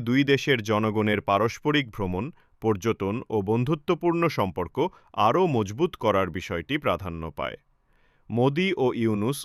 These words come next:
উভয়েই একমত হন যে দুই দেশের মানুষের মধ্যে সরাসরি যোগাযোগ বাড়াতে ট্যুরিস্ট ভিসা চালু করা অত্যন্ত জরুরি। ফলে সিদ্ধান্ত হয়েছে, খুব শিগগিরই বাংলাদেশি নাগরিকদের জন্য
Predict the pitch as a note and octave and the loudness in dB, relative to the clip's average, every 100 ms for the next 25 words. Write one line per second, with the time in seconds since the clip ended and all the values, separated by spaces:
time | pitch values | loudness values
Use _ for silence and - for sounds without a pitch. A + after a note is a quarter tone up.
0 | - A#2+ A#2+ D3+ F#3+ F3+ G#2+ - F#2+ F2+ | -4 -2 2 4 4 2 0 0 -6 -8
1 | - F2+ F2 G2 C3+ - _ - G#2+ D#3 | -6 -8 -2 -2 -2 -8 _ -8 0 0
2 | D#3 D3+ E3 C3+ G2 G#2+ - A2+ G2 E2 | 2 0 2 2 2 0 0 -2 -2 -6
3 | F2 G#2 - _ - - B2 D#3 F#3+ F#3 | -4 -4 -4 _ -8 2 4 4 2 -2
4 | D#3+ A#2 G#2 G#2 G2 F2 E2+ E2+ - C#3+ | 2 2 2 2 -2 -2 -2 -2 -2 -2
5 | F#3+ _ - C3+ E3+ G3+ B2+ G#2 G2 G2+ | -2 _ -4 0 2 0 -2 -6 -4 -2
6 | F#2+ F#2+ F2+ F2+ F#2 G#2+ D#3+ - - F3+ | -2 0 0 -2 0 2 0 -2 -4 0
7 | F3 E3 A2 F#2 E2+ D2+ - _ _ _ | 0 0 -2 -2 -6 -10 -12 _ _ _
8 | _ _ _ - G#2 G2+ A2+ G2 D3 D#3+ | _ _ _ 0 0 0 -4 0 0 2
9 | C#3+ F#2+ D#2+ - C3+ F#3 _ _ - C3 | 0 0 -4 -4 -4 -4 _ _ -4 -2
10 | - D#3 D3+ D#3+ F#3+ A2 A2+ _ - G#2+ | 0 -2 -2 -2 0 0 -2 _ -6 2
11 | G#2 C3 D#3+ F3+ - F3 G#2+ F#2+ G2 F2+ | 2 4 2 2 0 0 0 0 -2 -2
12 | F2+ F2+ F#2+ F2+ | -4 -4 -4 -6